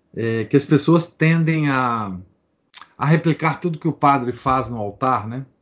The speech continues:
Se ele faz o nome do Pai, ele, ele faz também. E, enfim, as, as pessoas ficam meio perdidas, né? O que que tem que ter, é, o que que o, o fiel que tá assistindo à missa tem que fazer e,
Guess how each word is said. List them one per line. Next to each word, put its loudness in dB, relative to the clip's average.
Se -2
ele 0
faz 2
o -4
nome -6
do -8
Pai, -2
ele, -6
ele -12
faz -10
também. -2
E, -6
enfim, -2
as, -2
as -6
pessoas -2
ficam -2
meio 6
perdidas, 2
né? -4
O -6
que -2
que -10
tem 0
que -6
ter, 2
é, -6
o -10
que 2
que 0
o, 8
o 6
fiel 4
que -16
tá -4
assistindo -6
à -4
missa -8
tem -12
que -16
fazer 0
e, -2